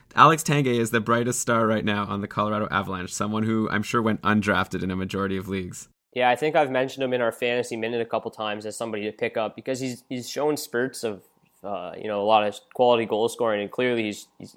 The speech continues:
Speaker 2: kept it going, and right now he's leading the team. Probably, yeah, like you said, n-, nothing anybody could have really predicted at the start of the year.
Speaker 1: All right, but enough of these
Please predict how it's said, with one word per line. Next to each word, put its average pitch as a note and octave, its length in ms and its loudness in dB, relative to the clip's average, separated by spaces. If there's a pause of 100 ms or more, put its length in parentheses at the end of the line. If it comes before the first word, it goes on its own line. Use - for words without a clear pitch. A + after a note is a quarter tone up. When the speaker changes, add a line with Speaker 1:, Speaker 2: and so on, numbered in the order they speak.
Speaker 2:
kept A#2 220 0
it G#2 60 -2
going, A2 340 0
and G2+ 100 -2
right G2+ 140 0
now G#2 220 0
he's - 280 -4 (460)
leading B2 260 4
the A#2+ 80 4
team. A#2+ 500 -2
Probably, D#3 400 6
yeah, C3+ 180 8
like A#2 160 4
you A#2+ 60 -8
said, A#2 200 2
n-, A2 140 -8 (200)
nothing B2+ 460 0
anybody A#2+ 360 2
could A2+ 180 -4
have G#2+ 100 0
really A2+ 180 2
predicted G#2+ 380 -2
at G#2+ 100 0
the - 60 -16
start G#2 220 0
of G2+ 60 -2
the G2+ 80 -4
year. G2+ 280 -2 (220)
Speaker 1:
All G#2+ 100 2
right, G#2+ 100 2
but A2 80 2
enough B2 240 4
of A2+ 160 0
these A#2 280 2